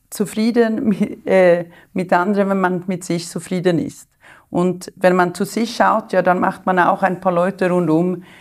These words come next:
äh, wahrscheinlich zufrieden und glücklich, weil man die, die eigene Familie, das hat ja, äh, besch-, die liegt einem ja am Herzen und wenn man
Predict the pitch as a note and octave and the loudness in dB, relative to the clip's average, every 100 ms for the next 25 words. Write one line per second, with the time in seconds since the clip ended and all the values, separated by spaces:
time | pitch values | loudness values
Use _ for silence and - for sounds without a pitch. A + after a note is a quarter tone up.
0 | - - E3+ D#3+ D#3 D#3 D#3 D3+ - - | -16 0 4 6 4 4 2 -2 -14 -20
1 | _ _ _ E3 F3 E3 E3 E3 - E3+ | _ _ _ -2 2 2 0 -2 -4 -4
2 | F#3 F#3 F3+ F3+ F3 C#3+ C#3 - - - | -4 -2 -2 -2 -2 -4 -4 -8 -6 -4
3 | D#3 E3 D#3+ E3 - - _ - _ D#3+ | 0 2 0 -2 -8 -16 _ -20 _ -4
4 | E3 D#3+ D#3 - - _ E3+ F3+ F3+ F3+ | -2 -2 -4 -10 -20 _ 0 0 2 0
5 | E3 E3 F3 G#3 A3+ A3 G#3+ F#3+ F#3+ F3+ | 0 0 0 0 0 0 0 -2 -2 -6
6 | - F#3+ F#3 - F3 F3 F3 F3 - - | -6 -4 -2 -2 -2 -2 -2 -4 -6 -8
7 | E3+ F#3 - - - - - F3 G3 - | -6 -8 -6 -10 -12 -14 -6 -4 -2 2
8 | F3+ E3+ F3 E3+ F3 F3 E3+ E3+ - E3+ | 2 2 0 0 2 4 2 0 -2 0
9 | E3+ D#3+ D#3+ D#3 | 0 -4 -2 -2